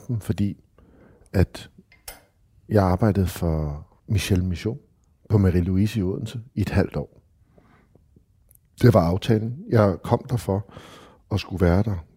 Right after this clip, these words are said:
i vildsæsonen og i trøffelsæsonen. Det var det, han, altså, det var hans speciale. Og han sagde allerede dengang, da jeg kom fra Kong Hans, "Du overlever ikke længere tid her.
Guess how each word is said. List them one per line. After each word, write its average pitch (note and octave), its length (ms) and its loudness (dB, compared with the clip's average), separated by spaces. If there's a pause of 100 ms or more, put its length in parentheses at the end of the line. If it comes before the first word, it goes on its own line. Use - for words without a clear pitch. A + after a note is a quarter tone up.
(140)
i F#2+ 80 -6
vildsæsonen C3+ 760 -2
og A#2 80 2
i - 20 4
trøffelsæsonen. - 800 -8 (1200)
Det B2+ 80 4
var A#2 60 4
det, G2+ 160 4
han, F#2+ 340 0 (520)
altså, - 140 -2
det A2 80 4
var G#2+ 60 4
hans - 480 -2 (400)
speciale. - 540 -2 (1300)
Og F2+ 320 0
han G#2 140 4
sagde F#2+ 160 4
allerede F2 260 4
dengang, E2+ 520 -2
da - 60 0
jeg D#2 160 0
kom D#2 200 -4
fra - 140 -10
Kong E2 160 -4
Hans, - 280 -2 (260)
"Du A#2 120 -2 (120)
overlever G2+ 560 2
ikke D#2 200 -2
længere D2+ 260 -2
tid - 240 -8
her. - 140 -6